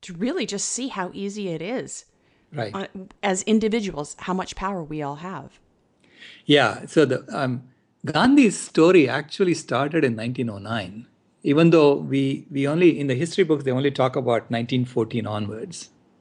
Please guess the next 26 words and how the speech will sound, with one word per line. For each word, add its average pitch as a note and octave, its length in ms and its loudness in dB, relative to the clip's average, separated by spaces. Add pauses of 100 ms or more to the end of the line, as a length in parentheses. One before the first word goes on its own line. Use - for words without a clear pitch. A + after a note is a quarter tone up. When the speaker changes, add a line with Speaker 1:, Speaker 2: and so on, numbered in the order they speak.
(120)
Speaker 2:
or - 100 -4
nineteen A#2 340 -2
eighteen A2+ 320 0
onwards. A2+ 500 -8 (960)
Um, A#2 400 0 (460)
in C#3+ 180 6
nineteen A#3 340 8
oh G3 120 6
nine, D#3+ 340 4
he B2+ 160 -2
was D#3 200 2
on D3 100 0
a B2 80 0
ship - 420 -4 (800)
coming C#3+ 340 0
from, A#2+ 400 0
uh, A2 260 -4 (520)
England C3+ 640 2
to B2+ 80 -6
South G#2+ 220 -2
Africa A#2+ 440 -4
because F3 220 2
he A3+ 60 6
was B3 120 4
a A3 60 6
lawyer. A#2 520 0